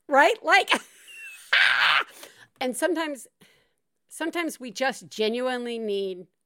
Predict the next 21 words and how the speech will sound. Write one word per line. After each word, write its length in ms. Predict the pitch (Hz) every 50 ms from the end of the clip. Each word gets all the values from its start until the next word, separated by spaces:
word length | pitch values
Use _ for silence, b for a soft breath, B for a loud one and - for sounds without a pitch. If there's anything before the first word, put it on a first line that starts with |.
| _ _ _
to 140 | - 208 202
rant 520 | 170 151 156 156 143 131 - - _ _ _ _ _ _ _ _ _ _ _ _ _ _ _
and 180 | - 196 190 185
yell 260 | 160 170 185 170 165
about 320 | 170 - - 147 - - -
it. 140 | - - _ _ _ _ _ _ _ _ _ _
We 120 | - 175 170
know 220 | 170 190 214 240
we 100 | 226 226
can't 320 | - - 240 226 220 - -
always 320 | 220 208 214 226 208 -
fix 280 | - 214 196 202 - -
it 60 | 185
all. 420 | 180 175 170 165 165 170 175 - _
We 180 | - 175 170 170
know 280 | 165 175 180 185 202
some 180 | 190 - 233 214
things 300 | - 220 208 208 202 208
aren't 180 | 202 - -
gonna 200 | - 202 196 196
change. 500 | 190 - - 170 151 147 147 151 - -